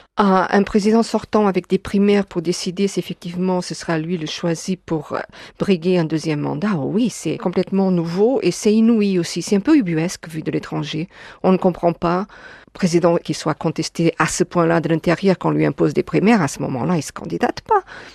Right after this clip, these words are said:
S'il pense encore pouvoir gagner contre son propre, des gens dans son propre camp, bah, on se demande à l'étranger, il est aux commandes d'un pays, il va peut-être être éliminé ou peut-être pas.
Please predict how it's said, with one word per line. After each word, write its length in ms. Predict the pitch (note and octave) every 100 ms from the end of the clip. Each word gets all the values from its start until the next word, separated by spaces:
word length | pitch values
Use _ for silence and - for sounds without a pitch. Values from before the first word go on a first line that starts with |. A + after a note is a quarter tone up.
| _ - -
S'il 240 | - B3
pense 220 | B3 A#3
encore 240 | G#3+ G#3+ G3
pouvoir 380 | G3 F#3 G3
gagner 280 | F#3 F#3+ G3
contre 320 | - E3+ -
son 220 | E3+ - E3
propre, 420 | - E3 - E3+
des 200 | D#3+ F3
gens 160 | G3
dans 120 | E3 D#3
son 200 | E3 C#3+
propre 340 | D#3 - D3+
camp, 320 | - A#3+ D#4+ - - - -
bah, 120 | - - -
on 140 | G#3
se 120 | -
demande 320 | G3 G#3 G#3
à 60 | F#3
l'étranger, 720 | D#3+ - E3+ E3+ B3 C#4+ D#4 -
il 160 | F#3
est 260 | F3+ D3+ - _ _
aux 60 | E3+
commandes 360 | - E3+ D#3+ C#3+
d'un 200 | D3+ C#3+
pays, 500 | D3 D3+ G3 D#4+ F4+ - - - _
il 160 | G#3 F3+
va 180 | F#3+ F3
peut-être 400 | E3+ - E3 F3
être 280 | E3 - -
éliminé 520 | G3 F#3 F3 E3+ E3+
ou 40 | D3+
peut-être 400 | D#3 - - F3
pas. 260 | - D#4